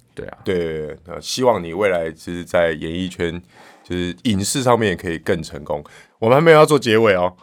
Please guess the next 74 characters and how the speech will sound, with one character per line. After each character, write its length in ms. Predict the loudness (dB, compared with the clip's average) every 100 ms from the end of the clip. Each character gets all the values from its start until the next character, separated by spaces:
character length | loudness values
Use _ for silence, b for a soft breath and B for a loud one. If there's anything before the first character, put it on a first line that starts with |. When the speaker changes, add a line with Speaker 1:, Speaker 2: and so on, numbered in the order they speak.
| B B
Speaker 2:
我 140 | 0 0
现 260 | 0 4
在 60 | 4
开 200 | 8 4
始 100 | 4
讲 320 | -2 -2 -2
的 120 | -4
是， 240 | -6 -6 -6 B B B
<laughs> 340 | B B B _
但 160 | -2 0
是 100 | -2
听 200 | -4 0
说 160 | -2
你 240 | -2 -8 -14 _
在 140 | 0 2
外 140 | 2
面 120 | -2
工 180 | -6 -6
作， 320 | -6 -6 -8 _
不 80 | -2
管 160 | -2 -2
是 100 | -6
剧 240 | -6 -8
场 240 | -8 -14 -14
还 160 | -14
是 160 | -12 -14
拍 260 | -8 -8
戏 140 | -8 -10
的 100 | -12
时 120 | -6
候， 80 | -6
Speaker 1:
嗯。 100 | -6 -10
Speaker 2:
你 120 | -10
会 100 | -10
吃 200 | -10 -8
素 200 | -8 -8
便 220 | -4 -2
当 160 | 2 2
啊？ 160 | 2 -4 _
Speaker 1:
会 180 | _ -2
哦。 220 | 0 -2 2
Speaker 2:
为 120 | 2
什 120 | 4
么？ 200 | 2 0 b b b b _ _ _
Speaker 1:
尤 180 | 0 2
其， 100 | 2
哎， 220 | 0 0 -2 -2
连 180 | -2 0
演 160 | 0
讲 180 | 0 -2
都 80 | -2
是， 200 | -4 -2
也 100 | 2
有 60 | 2
老 120 | 2
师 140 | -2
问， 220 | -4 -2
他 80 | -2
说 160 | -4 -6
：“喂， 140 | -6
老 100 | -4
师， 160 | -4 -4
你 100 | -6
吃 200 | -6 -8
素 120 | -6
吗？” 100 | -4
我 40 | -2
说 140 | -2
：“我 80 | -2
没 200 | -2 -6
有 160 | -6 -6
欸， 140 | -6
但 140 | -6
是 180 | -6 -8